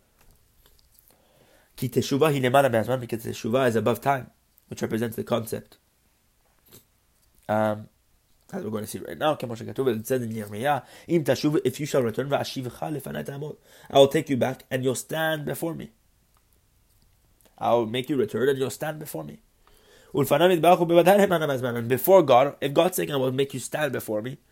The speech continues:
it's certain that this represents the concept of time, because God, as we saw, Hashem yitbarach hu lemala me'azman, we just saw in that previous lesson. Let me just confirm if it's,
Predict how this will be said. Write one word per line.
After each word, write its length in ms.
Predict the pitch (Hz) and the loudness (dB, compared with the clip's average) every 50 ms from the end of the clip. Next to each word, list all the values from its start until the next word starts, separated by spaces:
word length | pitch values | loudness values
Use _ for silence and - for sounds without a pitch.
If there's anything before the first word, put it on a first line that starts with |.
| _ _ - - - - - | _ _ -20 -20 -16 -2 2
it's 220 | 175 170 - - | 2 2 4 2
certain 340 | - - 208 226 233 220 180 | 4 8 12 12 12 12 8
that 140 | 170 165 151 | 2 0 0
this 160 | 185 180 - | 0 2 2
represents 400 | 170 151 143 123 135 135 135 139 | 2 2 2 2 2 0 0 -2
the 60 | 127 | -4
concept 320 | - 139 135 - 147 135 | 0 0 0 0 0 -4
of 240 | 143 135 139 135 - | -2 -2 -2 -4 -2
time, 200 | - 175 180 156 | -4 -4 -4 -4
because 240 | 131 123 131 123 123 | -4 -2 -2 -2 0
God, 360 | 127 151 160 165 151 127 - _ - - - - - | 6 8 8 8 8 6 2 _ -18 -20 -20 -6 0
as 140 | - 117 110 | 0 0 0
we 80 | 110 | 0
saw, 200 | - - 110 120 | -2 0 2 2
Hashem 220 | 117 110 - 139 139 | 2 2 0 -2 -2
yitbarach 240 | 123 127 135 135 | 2 2 2 4
hu 80 | - 123 | 4 0
lemala 340 | 123 117 127 131 127 131 127 | 0 2 0 2 4 4 4
me'azman, 300 | 135 131 131 151 160 135 | 4 2 4 2 0 0
we 80 | 120 | -2
just 260 | 110 117 127 127 - - | -4 -6 -6 -6 -6 -6
saw 140 | 135 135 135 | -6 -6 -6
in 140 | 127 113 - _ - | -8 -10 -16 _ -12
that 180 | 120 120 - - | -10 -10 -10 -8
previous 400 | - 139 135 131 131 123 - - | -8 -8 -6 -4 -4 -4 -4 -4
lesson. 300 | 156 175 - - - - _ _ _ _ _ _ _ _ _ _ _ _ _ _ _ _ _ _ _ _ - _ _ _ - - - - _ _ _ | -6 -6 -6 -8 -12 -14 _ _ _ _ _ _ _ _ _ _ _ _ _ _ _ _ _ _ _ _ -20 _ _ _ -20 -20 -20 -20 _ _ _
Let 120 | - - - | -16 -10 -8
me 80 | 110 | -6
just 180 | 107 110 - - | -6 -6 -6 -6
confirm 380 | 113 113 - - 135 135 117 | -8 -8 -2 0 0 0 0
if 100 | 113 110 | -2 -6
it's, 240 | 107 113 110 - - | -6 -8 -8 -8 -14